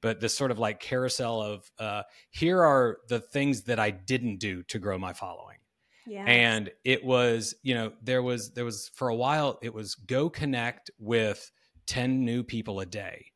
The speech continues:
Speaker 2: Mm-hmm.
Speaker 1: And I was like, I started that. And then all of a sudden, all the people that I was interacting with and that I wanted to see their content, it was gone because all these new connections would just come in and they would just fill up my feed. And I was like,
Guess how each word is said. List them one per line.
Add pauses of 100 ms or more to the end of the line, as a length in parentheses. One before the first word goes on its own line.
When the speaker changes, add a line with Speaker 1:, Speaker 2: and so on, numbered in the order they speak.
(420)
Speaker 2:
Mm-hmm.
Speaker 1:
And
I
was
like, (140)
I
started
that. (600)
And (340)
then
all
of
a
sudden, (100)
all
the
people
that
I
was
interacting
with
and
that
I
wanted
to
see
their
content, (220)
it
was
gone (600)
because
all
these
new
connections
would
just
come
in
and
they
would
just
fill
up
my
feed. (520)
And
I
was
like,